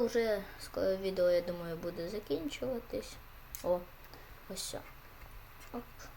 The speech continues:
Щас подивимося. Пройдемо це вже до кінця.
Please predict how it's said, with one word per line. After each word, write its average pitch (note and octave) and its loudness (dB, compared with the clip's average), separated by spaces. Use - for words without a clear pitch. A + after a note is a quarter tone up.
Щас - -4
подивимося. D3+ 0
Пройдемо D#3+ 2
це D3+ 0
вже D3 0
до C#3 -4
кінця. F#3 -4